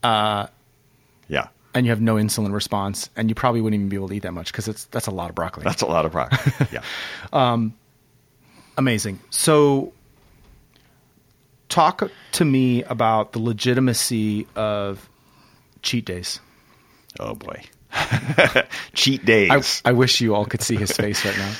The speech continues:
Speaker 2: <laughs> Aye.
Speaker 1: We, we call it Zane face.
Speaker 2: A cheat day. I'm not even sure what the point is. Um, I don't know where to begin on a cheat day, a whole day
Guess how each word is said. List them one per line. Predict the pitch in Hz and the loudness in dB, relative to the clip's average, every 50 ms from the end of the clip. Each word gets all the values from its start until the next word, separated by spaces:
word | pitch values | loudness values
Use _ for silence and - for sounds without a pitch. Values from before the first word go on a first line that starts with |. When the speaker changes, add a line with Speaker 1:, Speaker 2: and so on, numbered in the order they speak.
| - | -12
Speaker 2:
<laughs> | - - - - | -16 -10 -4 0
Aye. | 85 98 101 98 98 90 | 2 4 4 4 4 4
Speaker 1:
We, | 80 - | 2 2
we | 127 | 2
call | - 135 123 113 | 2 2 2 2
it | 113 117 | 0 0
Zane | 101 113 107 107 104 | 0 0 0 0 0
face. | - 107 101 95 - - - - - _ _ _ _ - - - - - - - - | 0 -2 -4 -4 -4 -6 -6 -8 -12 _ _ _ _ -20 -20 -20 -20 -20 -18 -8 -6
Speaker 2:
A | 98 | -4
cheat | 98 - - - 135 139 - - | -2 0 0 0 0 -2 -2 0
day. | 104 98 92 85 76 73 - | 2 4 6 6 4 4 2
I'm | - 98 | 2 2
not | 117 127 | 4 4
even | 127 117 104 | 4 2 0
sure | - - 120 101 | 0 0 0 2
what | 95 98 98 92 - - _ _ _ _ - | 4 4 4 2 2 -2 _ _ _ _ -8
the | - 90 85 80 76 80 80 - _ _ _ _ _ _ _ _ _ _ _ _ _ _ _ - | -6 -4 -4 -4 -4 -8 -12 -16 _ _ _ _ _ _ _ _ _ _ _ _ _ _ _ -12
point | - 92 92 92 87 - - _ _ _ _ _ _ _ - | -6 -2 0 0 0 -2 -4 _ _ _ _ _ _ _ 0
is. | 87 87 76 69 71 73 73 - - - - - - _ _ _ _ _ _ - | 2 2 2 2 0 -2 -2 0 0 -2 -2 -4 -8 _ _ _ _ _ _ 4
Um, | 85 82 78 80 80 73 71 71 73 - - _ - - - - - - | 4 6 6 4 2 2 -2 -6 -8 -12 -16 _ -20 -20 -20 -20 -4 2
I | - 98 | 4 4
don't | 113 120 | 6 4
know | 82 101 | 6 6
where | 113 123 135 | 6 6 6
to | 139 | 6
begin | 120 120 95 107 104 98 87 73 73 76 - - - - - - - - _ - | 4 4 4 4 4 4 2 0 -4 -8 -12 -14 -14 -14 -16 -18 -20 -8 _ -2
on | 92 92 | 0 0
a | 82 | 0
cheat | - - - - 107 - - - 76 | -2 -2 0 0 0 0 -2 -4 -2
day, | 87 82 76 71 | 0 2 2 2
a | 64 73 | 2 2
whole | 82 82 117 131 143 | 2 4 4 4 6
day | 127 120 113 104 80 67 - | 6 6 6 6 4 2 0